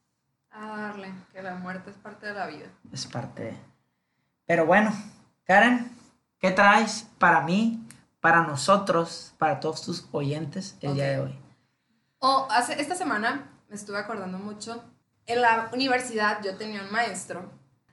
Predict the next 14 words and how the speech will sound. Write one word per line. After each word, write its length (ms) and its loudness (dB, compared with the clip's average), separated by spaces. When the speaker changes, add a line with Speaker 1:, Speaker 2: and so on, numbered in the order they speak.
Speaker 1:
Un 140 0
maestro 580 4
muy 320 2
guapetón, 880 -4
ya 180 0
grande, 520 -4
güey. 340 -14
Pero 180 -2
ya 200 2
era 280 2
como 400 -12
que 220 -10
sesentón, 640 -8
setentón. 560 -10